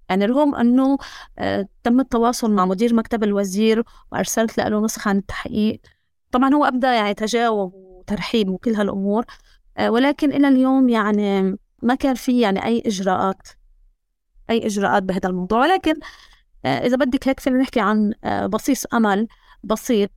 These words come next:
إنه خلال عمل التحقيق، آه، اكتشفت إنه في مجمع تجاري كبير كتير معروف بلبنان، يعني أنا مش حأذكر اسمه، بس هو كتير معروف بلبنان، بيعرض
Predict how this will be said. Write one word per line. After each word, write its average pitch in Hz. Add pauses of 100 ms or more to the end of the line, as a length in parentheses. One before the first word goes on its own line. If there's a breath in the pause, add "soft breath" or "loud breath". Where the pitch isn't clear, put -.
(260)
إنه 208
خلال 285
عمل 320
التحقيق، 240
آه، 214
اكتشفت -
إنه 196
في 214
مجمع 202 (1080)
تجاري 226
كبير 247
كتير 269
معروف 202
بلبنان، 180
يعني 175
أنا 202
مش 208
حأذكر -
اسمه، 180 (360 loud breath)
بس -
هو 240
كتير 240
معروف 196
بلبنان، 185
بيعرض 254